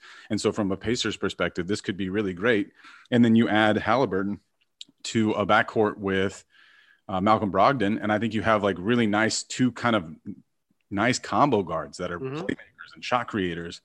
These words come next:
Speaker 1: and that could be a lot of fun. Um, but, you know, the Pacers also got rid of <laughs> LeVert, um, and they're, they're kinda cleaning house a bit. So I don't know what to expect out of them for this year. And I, and I think, you know,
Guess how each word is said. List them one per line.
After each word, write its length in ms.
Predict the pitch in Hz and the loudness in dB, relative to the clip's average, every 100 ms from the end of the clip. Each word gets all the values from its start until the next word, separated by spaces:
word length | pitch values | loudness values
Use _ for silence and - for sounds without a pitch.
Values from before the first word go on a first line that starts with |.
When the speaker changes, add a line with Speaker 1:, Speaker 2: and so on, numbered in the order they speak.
| - - _ | -20 -20 _
Speaker 1:
and 120 | 101 | -2
that 120 | 113 139 | -2 0
could 100 | 110 | -2
be 60 | |
a 80 | 95 | 2
lot 200 | 90 90 | 2 2
of 80 | 95 | 0
fun. 380 | - 127 82 - _ _ - _ _ | -2 -2 -2 -10 _ _ -20 _ _
Um, 320 | 101 101 98 | -4 -2 -2
but, 260 | 90 98 - - | 0 -2 -2 -6
you 100 | 107 | -2
know, 100 | 95 | -2
the 80 | |
Pacers 340 | 98 120 110 101 | 0 0 0 -2
also 400 | - 107 - 107 | 0 0 0 0
got 220 | 107 101 | 2 2
rid 160 | 107 107 | 2 2
of 300 | 107 95 95 | 2 -2 -10
<laughs> 40 | - | -2
LeVert, 560 | 110 90 135 165 - _ - - - _ | -2 4 4 4 -2 _ -20 -20 -20 _
um, 560 | 104 104 101 98 95 92 - | -2 0 2 0 -2 -6 -6
and 480 | 101 98 95 92 90 _ _ | -4 -2 -2 -6 -10 _ _
they're, 240 | 113 104 - | -2 -2 -4
they're 120 | 104 | -10
kinda 280 | - 131 127 | 0 2 2
cleaning 360 | - 127 110 | 2 2 2
house 280 | 92 113 123 | 0 0 0
a 40 | 101 | -4
bit. 200 | 87 - | -6 -4
So 100 | 95 | 0
I 80 | 123 | 2
don't 180 | 165 | 2
know 240 | 117 120 127 | 2 2 2
what 200 | 113 110 | 2 -2
to 100 | - | -4
expect 360 | 98 - 101 92 | -10 -4 -4 0
out 100 | 90 | -2
of 80 | 92 | -2
them 140 | 92 | -6
for 120 | 90 | -6
this 200 | 90 87 | -8 -8
year. 400 | 80 85 113 120 - - | -8 -4 -4 -4 -8 -8
And 120 | 90 | -6
I, 120 | 90 87 _ | -6 -10 _
and 160 | 92 87 | -6 -4
I 100 | 87 | -4
think, 220 | 117 104 - - | -4 -6 -10 -10
you 120 | 104 | -8
know, 300 | 92 85 87 | -6 -8 -12